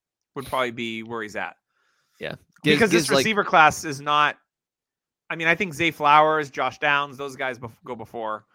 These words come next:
Speaker 1: Booty will be
Speaker 2: So
Speaker 1: somewhere in that next.
Speaker 2: if you guys remember Juju, he was, like,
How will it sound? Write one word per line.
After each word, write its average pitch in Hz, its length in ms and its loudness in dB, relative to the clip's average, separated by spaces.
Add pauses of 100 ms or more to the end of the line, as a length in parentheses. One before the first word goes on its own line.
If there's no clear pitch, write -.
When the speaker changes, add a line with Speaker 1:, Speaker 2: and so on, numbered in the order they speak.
(360)
Speaker 1:
Booty 160 240 -6
will 143 80 0
be 101 60 0
Speaker 2:
So - 20 -2
Speaker 1:
somewhere 135 340 -6
in 120 100 -6
that 113 180 -6
next. - 460 -10 (680)
Speaker 2:
if 110 140 -10 (100)
you 147 640 0
guys 120 260 0
remember 104 380 -2
Juju, 87 520 -4
he 98 180 -4
was, 92 160 -4
like, 90 220 -2